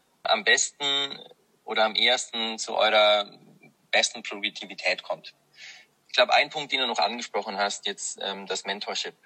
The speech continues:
Das musste ich auch lernen. Ich glaube, auch da so ein bisschen eine Tendenz, dass ich denke, es ist, man kann's selbst immer einfacher lösen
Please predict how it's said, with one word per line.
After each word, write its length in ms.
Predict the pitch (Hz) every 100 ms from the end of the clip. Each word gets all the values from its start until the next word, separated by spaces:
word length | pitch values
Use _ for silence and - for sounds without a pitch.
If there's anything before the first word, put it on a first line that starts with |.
| _ _ _ -
Das 180 | 120 123
musste 260 | 165 - -
ich 80 |
auch 160 | 123 -
lernen. 540 | 117 127 - - 185 - _ -
Ich 140 | -
glaube, 540 | - 120 120 117 113 113
auch 180 | 113 117
da 300 | 120 120 131
so 80 | 120
ein 60 | 120
bisschen 200 | - 120
eine 80 |
Tendenz, 680 | 113 117 113 123 139 - - _ _ _ _ _ _ _ _ _ _ -
dass 140 | 120
ich 120 | 120
denke, 300 | 110 123 -
es 220 | 117 107 120
ist, 220 | - -
man 180 | - 113
kann's 360 | 120 120 -
selbst 320 | - 120 - -
immer 160 | -
einfacher 400 | - 104 - -
lösen 460 | 98 117 139 143